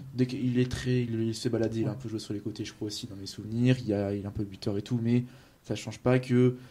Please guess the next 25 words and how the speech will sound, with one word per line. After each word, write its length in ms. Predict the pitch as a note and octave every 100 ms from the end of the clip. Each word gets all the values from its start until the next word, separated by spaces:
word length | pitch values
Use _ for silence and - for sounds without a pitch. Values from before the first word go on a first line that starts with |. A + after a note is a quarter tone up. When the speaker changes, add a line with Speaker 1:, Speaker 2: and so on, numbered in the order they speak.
| - _
Speaker 1:
sur 240 | - - C3
une 80 |
fin 140 | C3 B2+
de 60 |
match 140 | A#2 -
comme 120 | A#2
ça, 200 | - C3
un 40 | B2+
De 80 |
Ketelaere 400 | A#2 A#2 A#2+ A2
en 60 | A2
pointe 420 | - B2 C3 C3 -
peut 80 | A#2
faire 200 | A#2+ A2+
une 100 | A2
différence. 500 | A2 A#2+ A#2 - G2+
Il 100 | G2
est 60 | F#2+
grand, 380 | G2+ A#2+ B2+
il 160 | B2+ A2
est 80 | - - _ -
quand 80 | G#2
même 80 |
assez 180 | G2+ -
rapide, 480 | G#2+ G#2+ B2 B2